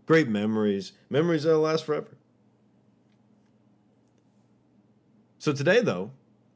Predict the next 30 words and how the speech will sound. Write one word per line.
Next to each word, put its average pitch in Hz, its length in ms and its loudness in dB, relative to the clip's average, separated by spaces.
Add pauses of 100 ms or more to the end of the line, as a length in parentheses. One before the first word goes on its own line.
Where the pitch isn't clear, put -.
or, 107 180 -4 (100)
or 104 200 -4
the, 98 380 -6 (600)
this 139 240 -2
go-round, 120 560 2
this 139 160 -4
Christmas, 135 760 -4 (640)
I'm 196 80 -4
gonna 233 120 2
be 185 120 4
celebrating, 190 760 0
uh, 180 300 -4
Christmas 190 400 -4
on 185 120 -2
a 180 40 0
boat. 175 440 0 (920)
Rather 135 240 2
large 127 400 0
boat. 95 280 -4 (120)
Actually, 160 400 0
it's 110 160 0
a 107 120 0
cruise 151 580 -8
ship. - 500 -12
<laughs> - 20 -20 (1300)
So 131 160 -4
happy 139 320 2
holidays 165 440 2
to 160 100 -2
me, 170 440 -4